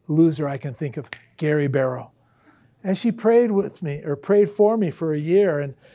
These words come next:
and then she told me the gospel, her and her mom. Just, "Gary, God just wants you to let him love you." You know, as Charles was talking about Vacation Bible School,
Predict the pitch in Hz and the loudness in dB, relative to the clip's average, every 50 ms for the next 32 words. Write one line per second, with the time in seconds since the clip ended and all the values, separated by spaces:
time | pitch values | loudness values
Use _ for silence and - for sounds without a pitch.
0 | _ _ - 170 175 202 226 240 233 - 202 151 - 170 190 202 220 214 214 185 | _ _ -2 0 2 2 2 2 0 -2 -4 -4 -2 0 0 2 2 2 2 2
1 | 160 160 147 165 165 170 190 190 - - 185 160 147 143 170 185 190 190 175 160 | 0 0 0 2 2 2 2 0 0 -2 -4 -4 -2 -4 -4 -4 -4 -4 -4 -4
2 | 160 160 175 180 170 147 - _ _ _ _ _ - 196 156 - - _ _ _ | -4 -4 -4 -4 -6 -6 -10 _ _ _ _ _ -12 -12 -12 -12 -14 _ _ _
3 | _ _ _ _ - 202 226 226 208 185 160 - 196 196 196 208 202 170 147 147 | _ _ _ _ -8 -4 -4 -2 -2 -2 -2 -4 -4 -6 -4 -4 -6 -6 -6 -4
4 | 196 208 208 - - - 156 160 165 180 190 196 170 - - 196 180 - - 165 | -4 -4 -4 -6 -10 -12 -12 -10 -10 -8 -8 -10 -10 -8 -8 -8 -8 -8 -10 -12
5 | 156 170 - _ _ _ _ _ - 175 165 180 202 - 160 185 202 190 190 175 | -12 -14 -16 _ _ _ _ _ -8 -6 -4 -4 -4 -4 -6 -6 -6 -6 -6 -8
6 | 151 156 160 165 185 170 147 139 127 123 123 - _ _ _ _ _ _ _ _ | -8 -6 -6 -6 -6 -8 -10 -16 -20 -20 -20 -20 _ _ _ _ _ _ _ _
7 | _ _ _ _ _ _ _ _ _ _ - 190 185 202 214 214 208 196 165 - | _ _ _ _ _ _ _ _ _ _ -4 0 2 2 4 4 4 2 0 0
8 | - 185 190 202 226 202 196 185 156 - - 180 185 - - 190 180 170 180 175 | 0 2 2 4 4 2 2 0 0 0 0 0 0 0 0 0 2 2 2 2
9 | 165 147 170 170 - - 175 190 180 - 170 151 139 160 160 180 196 214 190 - | 2 0 0 0 0 0 0 -2 0 -2 -2 -2 0 2 2 2 2 2 0 -2
10 | - 185 165 156 147 - | -2 -2 -2 -2 -2 -6